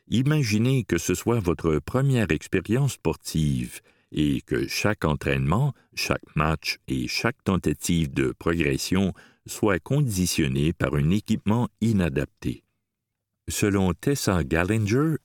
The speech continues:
conseillère en sciences de la performance pour le Comité paralympique canadien, C P C, et À nous le podium, c'est exactement ce que vivent aujourd'hui trop de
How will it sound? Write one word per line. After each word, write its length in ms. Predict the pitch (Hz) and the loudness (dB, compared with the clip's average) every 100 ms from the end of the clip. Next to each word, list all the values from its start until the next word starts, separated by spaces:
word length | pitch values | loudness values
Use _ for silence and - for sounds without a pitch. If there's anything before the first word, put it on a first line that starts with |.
| _ _ | _ _
conseillère 680 | 67 65 71 67 76 80 | -6 -2 0 2 2 2
en 120 | 67 64 | -2 -2
sciences 380 | - 87 82 | 0 2 2
de 80 | 71 | 0
la 240 | 65 62 - | 0 -2 -2
performance 800 | 87 78 76 71 71 85 82 - | -2 0 0 0 2 0 0 -2
pour 180 | 73 | -2
le 200 | 71 62 | 0 -2
Comité 500 | - 82 73 - 78 | 0 0 0 0 -2
paralympique 680 | 69 82 92 82 71 - 78 - | 0 0 2 2 0 -2 -6 -2
canadien, 680 | 73 67 65 - 98 127 117 _ | -2 0 -2 0 0 0 -4 _
C 320 | - - 65 - | -10 -4 -4 -2
P 160 | 67 | -4
C, 360 | 78 - 113 90 - _ _ - | -2 0 0 0 -6 _ _ -2
et 300 | 76 65 - - | 0 0 -6 -4
À 100 | 71 | -2
nous 260 | 69 101 92 | 0 2 2
le 220 | 71 62 | 0 -2
podium, 760 | - 87 76 92 120 107 78 71 - _ _ - | -2 -2 0 0 2 2 0 -2 -10 _ _ -8
c'est 480 | - - 127 120 - | -4 0 0 0 -2
exactement 880 | 123 95 85 135 - 107 76 73 95 | -2 0 0 0 0 0 2 2 2
ce 180 | - | 0
que 180 | 76 - | 0 2
vivent 420 | 71 67 76 71 | 0 0 0 2
aujourd'hui 680 | 85 98 87 76 71 73 82 - | 0 2 0 0 -2 0 0 0
trop 320 | 92 107 117 | 2 2 2
de 300 | 95 76 67 | 2 2 0